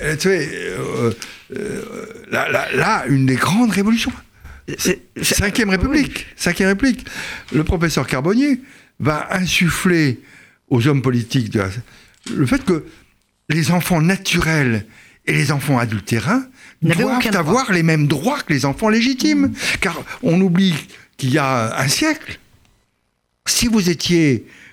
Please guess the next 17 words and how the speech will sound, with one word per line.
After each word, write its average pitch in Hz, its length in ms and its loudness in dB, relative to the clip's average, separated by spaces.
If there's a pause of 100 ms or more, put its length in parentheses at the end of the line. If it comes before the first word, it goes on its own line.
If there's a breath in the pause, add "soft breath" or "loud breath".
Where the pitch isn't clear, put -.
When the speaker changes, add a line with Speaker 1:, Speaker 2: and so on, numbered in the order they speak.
(120 loud breath)
Speaker 1:
né, 143 720 2 (840 soft breath)
comme 104 140 0
disait 113 240 2
Juris, 120 520 0 (320 loud breath)
des 120 260 2
œuvres 117 540 2 (340 loud breath)
de 123 120 0
votre 127 320 0
père, 123 600 0 (280 loud breath)
Speaker 2:
<laughs> - 280 -20
Speaker 1:
euh, 98 1500 -2 (240)
illéga-, 135 480 0
illégal, 165 840 0 (640 loud breath)
vous 117 220 0
étiez 131 200 -2
un 117 100 0
enfant 107 320 -2